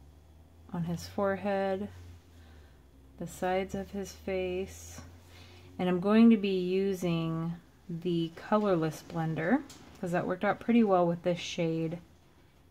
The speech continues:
on my last bunnies.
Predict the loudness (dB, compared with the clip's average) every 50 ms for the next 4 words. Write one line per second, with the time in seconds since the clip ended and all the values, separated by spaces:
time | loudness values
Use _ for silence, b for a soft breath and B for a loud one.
0 | _ _ -10 -6 -2 0 2 2 2 2 0 0 -2 -2 0 2 4 4 4 4
1 | 2 2 2 -2 -2 -2 -2 -4 -4 -10 -18 -18 -20 -20 -20 -16 -12 -6 -2 -2
2 | 0 0 0 0 2 0 0 0 -4 -10 -16